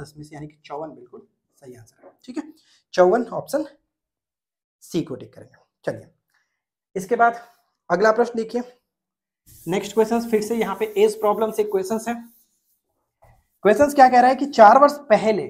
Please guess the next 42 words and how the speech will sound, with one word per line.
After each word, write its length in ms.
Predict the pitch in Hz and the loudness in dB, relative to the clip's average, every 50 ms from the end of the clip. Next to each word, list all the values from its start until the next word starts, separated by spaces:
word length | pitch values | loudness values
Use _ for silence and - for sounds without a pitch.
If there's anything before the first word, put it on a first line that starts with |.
| - - - | -12 -18 -10
ध्यान 260 | 139 156 175 202 208 208 | -4 -2 -2 -2 -2 -4
से 100 | 226 208 | -6 -6
समझिएगा, 400 | 214 208 208 196 220 220 233 233 | -6 -6 -4 -2 -2 -2 -2 -2
क्वेश्चन 340 | 233 202 180 185 - 208 208 214 | -4 -6 -6 -6 -6 -8 -8 -8
है 60 | 233 | -10
कि 100 | 226 254 226 | -10 -12 -18
चार 420 | _ - 208 202 214 240 254 247 | _ 2 4 6 6 6 4 2
वर्ष 220 | 269 269 - - | -2 -6 -10 -12
पहले, 480 | - _ _ 190 190 190 208 214 196 143 | -18 _ _ -10 -6 -6 -6 -6 -6 -8
पहले 300 | 117 - 156 156 180 196 | -8 -6 -6 -6 -4 -6
है 100 | 202 208 | -6 -6
तो 100 | 208 202 | -6 -6
मैं 100 | 196 190 | -6 -6
नीचे 220 | 180 175 170 - 196 | -6 -6 -6 -6 -4
कर 120 | 196 190 190 | -2 -2 -2
लेता 220 | 196 196 196 202 | -2 -2 -2 -2
हूँ, 240 | 208 214 208 - _ _ _ _ _ _ - | -2 -2 -4 -8 _ _ _ _ _ _ -4
राम 360 | 160 170 185 208 233 254 254 | 2 4 4 4 4 4 0
और 320 | 247 - 220 202 208 202 | -2 0 2 2 2 2
राहुल, 360 | 165 160 143 135 120 117 117 113 - _ _ _ _ 143 | 2 0 -2 -2 -4 -10 -16 -20 -20 _ _ _ _ _
राम 380 | 151 156 165 180 208 247 269 262 - _ _ _ _ _ _ - | -6 -4 -2 -2 -4 -4 -6 -12 -20 _ _ _ _ _ _ 0
और 180 | - - 269 262 240 - _ _ _ _ - | 0 0 0 -2 -8 -14 _ _ _ _ -8
राहुल 440 | 151 151 143 147 151 151 151 135 113 | -6 -4 -4 -4 -6 -10 -12 -12 -14
है। 140 | 117 - | -16 -16
ठीक 180 | _ - 185 185 | _ -12 -10 -10
है, 80 | 180 - - _ _ _ _ _ _ _ - | -10 -12 -14 _ _ _ _ _ _ _ -16
तो 40 | 185 | -12
कितना 300 | - 214 208 220 247 240 | -10 -8 -2 0 2 2
अनुपात 320 | 247 240 247 247 240 240 | 2 4 6 6 6 4
इनका 200 | 247 240 220 247 | 2 0 0 0
है, 80 | 269 285 | 0 0
तीन 240 | 285 - 220 214 | -4 -6 -4 -4
अनुपात 500 | 202 185 180 170 - 190 202 202 - - - _ _ _ | -2 -2 -2 2 2 2 2 2 -2 -10 -20 _ _ _
चार 240 | - 160 147 147 - | -4 -2 -2 -2 -4
का 120 | - 127 | -8 -12
अनुपात 320 | 123 120 - - 113 - - | -14 -14 -16 -16 -16 -16 -16
है, 60 | _ _ _ | _ _ _
चार 180 | - 190 202 208 | 4 4 4 4
वर्ष 160 | 233 214 - | 2 -2 -6
पहले 360 | - - 180 - 190 196 202 | -6 -6 -6 -6 -4 -6 -6
है 160 | 175 139 117 | -8 -8 -10
ये। 180 | - - - | -16 -20 -20